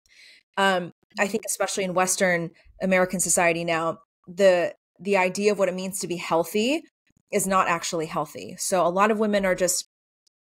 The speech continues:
pumping themselves full of endocrine disruptors every single day, whether it's through the food that they eat or the toxins in their makeup or in their clothes or even in their furniture or just, you know, the pollution that we're inhaling every single day. And so their,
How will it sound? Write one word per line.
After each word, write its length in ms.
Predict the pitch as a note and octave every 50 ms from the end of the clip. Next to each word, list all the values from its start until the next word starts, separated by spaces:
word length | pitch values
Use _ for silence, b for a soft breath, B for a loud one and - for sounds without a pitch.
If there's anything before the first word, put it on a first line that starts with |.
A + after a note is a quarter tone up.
| _ _ _ _
pumping 360 | - - A3+ A3+ A3+ A3+ G#3 G3
themselves 500 | G3 F#3+ F#3+ - G#3 F#3 F3+ F#3 - -
full 220 | - G3 F#3 F3+
of 100 | F3 E3 B B B B B B B -
endocrine 480 | A3 A#3 A#3+ A3 A3+ G#3+ - G#3 F#3+
disruptors 640 | E3+ F3 E3+ - F#3+ E3+ E3 - F3+ E3+ E3+ E3 - - -
every 380 | F#3+ G3 F#3+ F#3 E3 F3+ F#3 F3
single 340 | - - F#3 F3+ E3+ E3
day, 280 | E3 F3+ F#3 F#3 F3+ F3
whether 280 | E3+ F3 E3+ E3+ E3+ E3+
it's 160 | E3 E3 -
through 160 | - F3+ E3+
the 80 | E3 E3+
food 240 | - - C#4 C#4
that 140 | A#3+ A3+ -
they 80 | - F#3+
eat 360 | - - F3 E3+ E3+ - B B B B B B _
or 140 | G3+ G3 F#3
the 60 | F3+
toxins 560 | F#3 F#3 - F#3+ F#3 F#3 - - G#3+ G3+ G3 G#3
in 60 | G3+
their 100 | G#3 G3
makeup 480 | G3+ A3 B3+ B3 A3+ F#3 D#3+ D#3+ -
or 120 | F3+ E3 -
in 120 | F3+ F3+
their 80 | F#3 F#3
clothes 560 | F#3 - - C4 C4 A3+ G3 E3+ E3 E3 -
or 160 | - D#3+ D#3
even 260 | G#2+ F3+ F3+ G3 G3
in 80 | A3 A#3
their 120 | B3 C4
furniture 580 | B3 - D#4+ D#4 C#4+ B3+ - - F3 D#3+ D#3 B B B B B B B _
or 360 | - F#3+ F#3+ F#3 F3 E3+ b b b b b b b _ _ -
just, 220 | G#3+ G3+ - - -
you 100 | - G3+
know, 100 | F#3+ F#3
the 100 | F3+ F#3+
pollution 460 | F3+ - - F#3+ F#3+ A3 G#3 - A3 G#3+
that 100 | G3+ G3+
we're 120 | G#3 -
inhaling 480 | - G3 G3+ F#3+ G#3 G#3 G#3+ G#3+ G#3 G3+
every 160 | G3+ G#3 G#3
single 260 | G#3 - G#3+ G3+ G#3
day. 420 | F#3 A#3 B3+ B3 G3+ F3 E3+ D#3+
And 140 | - F#3 F#3+
so 180 | F#3+ - G#3 G3
their, 320 | F#3+ G3+ G3 F#3+ F#3+ -